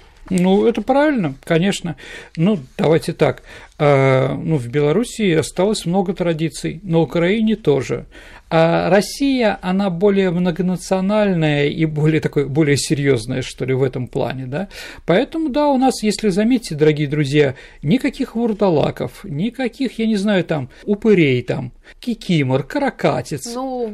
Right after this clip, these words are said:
Speaker 2: не знаю, как там в этом году не так, в прошлом году, две тысячи двадцать втором, а вообще р-, обычно у нас теперь это была мода в Хэллоуин делать что-то такое.
Speaker 1: Ну, в общем, это, это сегодняшняя мода, дорогие
Speaker 2: Да.
Speaker 1: друзья.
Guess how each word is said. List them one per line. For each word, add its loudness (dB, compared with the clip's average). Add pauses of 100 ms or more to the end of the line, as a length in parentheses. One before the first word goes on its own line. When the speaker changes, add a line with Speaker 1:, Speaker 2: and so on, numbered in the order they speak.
(120)
Speaker 2:
не -8
знаю, 0
как -6
там -2
в -4
этом 0
году 0
не 0
так, 0
в -10
прошлом -4
году, -2
две -6
тысячи -8
двадцать -6
втором, 0
а -2
вообще -2
р-, 0
обычно -4
у -2
нас -4
теперь 0
это -2
была 0
мода 0
в -20
Хэллоуин 2
делать -4
что-то -10
такое. -8
Speaker 1:
Ну, 2
в -6
общем, -4 (120)
это, 0
это -4
сегодняшняя -2
мода, -4
дорогие -4
Speaker 2:
Да. -4
Speaker 1:
друзья. -2